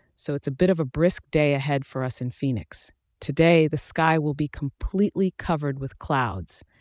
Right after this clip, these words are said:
And here's the part you'll want to pay close attention to. We've got moderate rain on the forecast. In fact, we're expecting about two-tenths of an inch throughout the day. So, it's definitely a day to keep that umbrella handy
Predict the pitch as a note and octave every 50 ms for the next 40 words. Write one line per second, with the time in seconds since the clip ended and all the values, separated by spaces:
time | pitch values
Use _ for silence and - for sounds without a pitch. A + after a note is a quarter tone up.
0 | _ _ _ _ - C3 C3 C3 - F3+ F#3+ G#3+ F#3+ - - F#3 - - E3+ D#3+
1 | C#3+ - - D3 D#3+ E3+ E3+ E3 E3 D#3 - - - D#3 - - - D3 D3 C#3
2 | - - - D#3 D3+ - - D3+ - - D3+ D3 C#3 - C#3 C3+ B2 - - -
3 | F#2 - - _ _ _ _ _ _ _ _ _ C3+ D3 - - C#3 - - C#3
4 | C#3+ D3 D3 D#3+ E3+ F3 F3 F3+ - - C#3+ D3+ D3 C#3 C3+ B2+ B2 - C3 C3
5 | C3 C3+ - - - C#3 C3+ - - A#2+ G2+ - - - - - - - _ _
6 | _ _ _ _ _ _ _ _ C#3+ C#3+ - E3+ D#3+ D3 - - - - D3+ D3+
7 | C#3+ - - - - G#3+ A3 - - F3+ D3+ - - C#3 C#3 C3+ - - - -
8 | A3+ G3+ - - G3 F#3+ - - E3 D3+ D3+ C#3+ - - F3 F3+ D3 - - -
9 | - - - - C#3 C#3 C3+ C#3 - - C#3 B2+ C3 C3+ B2 A#2+ - - _ _
10 | _ _ _ _ _ _ _ _ - - - - F#3 E3 C3+ D3+ E3 - _ _
11 | _ _ _ - - - - - F3 F#3+ - - G#3 - - E3+ E3 D3+ C#3 C3+
12 | D3+ D3 C#3+ C#3+ C#3+ C3+ - - E3 D#3 - D#3 D3 C3 C#3 C#3 B2+ D3+ E3 F3+
13 | F#3+ F#3+ D#3 D#3 D3 C3+ C3 B2+ B2 B2 C#3 D3 -